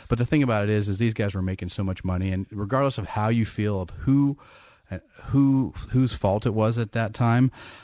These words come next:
um, but nobody's going to jail. Uh, and that's what's, what's frustrating from just a small guy like me. Uh, there were some shenanigans not going on at my level, you know, but that on the trades and the equity trades and,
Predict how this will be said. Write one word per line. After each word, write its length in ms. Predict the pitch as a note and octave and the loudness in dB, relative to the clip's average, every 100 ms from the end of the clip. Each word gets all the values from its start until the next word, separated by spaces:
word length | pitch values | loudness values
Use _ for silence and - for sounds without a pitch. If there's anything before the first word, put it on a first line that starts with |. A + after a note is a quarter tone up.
| - | -8
um, 500 | A#2 G#2 G#2 G2+ F#2+ _ _ | 0 2 4 2 -2 _ _
but 120 | - C#3 | 0 6
nobody's 320 | C#3 D#3 C3 | 6 6 4
going 180 | C3 A2+ | 4 4
to 60 | |
jail. 380 | G2 G2+ F#2+ D#3 - - | 2 0 0 -4 -10 -8
Uh, 340 | G#2+ G2+ G2 G2 | -2 0 0 -2
and 120 | G#2+ | -2
that's 220 | A2+ B2 - | -2 -2 -4
what's, 340 | G2 - - - - | -4 -6 -12 -16 -10
what's 260 | G2+ F#2 | -6 -6
frustrating 580 | - G#2 F#2+ G2 F#2 F#2 | -2 -2 -2 -2 0 -2
from 180 | - B2 | -2 -2
just 220 | F3 - | -2 -2
a 100 | G2 | -2
small 300 | - A#2+ A2 | 0 0 0
guy 180 | A2 G2 | 0 -2
like 220 | F#2+ F2+ | -2 0
me. 320 | A2+ C#3+ G2+ - - - - | 0 0 -2 -8 -20 -20 -10
Uh, 420 | A2+ G#2 G#2 G2+ F#2+ _ _ _ _ - G2+ | -4 -2 -2 -4 -8 _ _ _ _ -20 -4
there 180 | A#2+ | 0
were 120 | E3 D#3 | 0 0
some 160 | - | 0
shenanigans 500 | A#2+ B2+ A#2+ A#2 G#2+ | 0 2 2 0 -2
not 220 | C#3+ C4 | -2 -2
going 180 | C4 C#3+ | 2 2
on 220 | A2+ G#2+ | 2 2
at 80 | G2+ - | -2 -4
my 320 | F#2+ G2+ G2 | 0 2 2
level, 580 | F#2 F2+ F2+ G2+ C3 C3 | -2 -4 -4 -4 -4 -4
you 100 | C3+ | -2
know, 240 | C#3+ C#3+ | 0 0
but 240 | C#3+ B2+ A2+ | -2 -4 -6
that 180 | G#2 F#2+ | -10 -8
on 140 | F#2+ | -8
the 80 | F2+ | -8
trades 400 | - C3+ C3 A#2+ | -6 -4 -2 -4
and 100 | G2+ | -4
the 80 | G#2 | -4
equity 240 | B2+ A#2+ | -4 -6
trades 420 | A2 A2+ G#2+ G#2 | -4 -4 -4 -6
and, 200 | F#2+ F2 | -8 -10